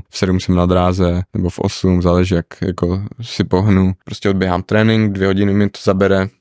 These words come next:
zhruba v jedenáct, eh, dojedu do, no, to jsem byl z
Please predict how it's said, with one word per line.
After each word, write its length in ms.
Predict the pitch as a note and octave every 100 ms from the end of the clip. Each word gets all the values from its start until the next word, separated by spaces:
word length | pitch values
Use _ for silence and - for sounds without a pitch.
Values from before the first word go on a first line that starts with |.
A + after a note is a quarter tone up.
| _ _ -
zhruba 380 | G2 G2 F#2 F2+
v 80 |
jedenáct, 540 | F#2 F#2+ F#2+ F#2 - -
eh, 40 | F2+ F2 E2+
dojedu 440 | G2+ F#2 F2+ F2+
do, 240 | F2+ F2 F2 F2+ - -
no, 80 | F2
to 100 | -
jsem 240 | - F2+ E2
byl 140 | E2 D#2
z 180 | -